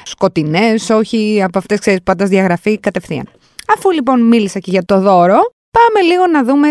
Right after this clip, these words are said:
τι έχω στο μυαλό μου να κάνουμε σήμερα, ε, λόγω της ημέρας που λένε. Αφορμής δοθήσεις λοιπόν,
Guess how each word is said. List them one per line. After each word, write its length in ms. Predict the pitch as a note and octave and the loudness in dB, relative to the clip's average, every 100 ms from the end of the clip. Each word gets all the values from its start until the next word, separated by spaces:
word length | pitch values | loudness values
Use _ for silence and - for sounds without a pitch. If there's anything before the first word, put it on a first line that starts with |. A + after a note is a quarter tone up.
| C4+ | -2
τι 120 | - E4 E4 D#4+ D#4 D4+ C#4+ C4 | 0 2 4 2 0 0 0 2
έχω 260 | G#3+ B3 A#3 | 2 0 -4
στο 120 | A3 | -2
μυαλό 320 | F#3 D3+ F3+ | 0 0 0
μου 60 | G3 | 0
να 100 | D#3+ | -2
κάνουμε 380 | D#3+ G3 F#3 F3+ | -2 0 0 -2
σήμερα, 880 | - D#3+ D#3+ D3+ D3+ D3 C#3+ C#3+ C#3+ D3 C#3+ _ _ _ _ - | -4 -2 0 -2 -2 0 0 -2 -4 -6 -8 _ _ _ _ -6
ε, 260 | F#3 F3+ | -2 0
λόγω 300 | E3+ G3+ G3+ | 2 2 2
της 160 | F3 - | -2 -2
ημέρας 420 | F3+ E3 D3+ D#3 | 0 0 -2 -8
που 120 | - | -6
λένε. 220 | D#3 C3+ - _ _ - - - - - - | -4 -4 -8 _ _ -20 -20 -20 -20 -10 -4
Αφορμής 380 | C4+ D4+ G4 | -2 0 0
δοθήσεις 440 | G4+ E4 B3 E4 D4+ | 2 2 2 0 0
λοιπόν, 380 | A#3+ C#4 D#4+ | 0 0 -2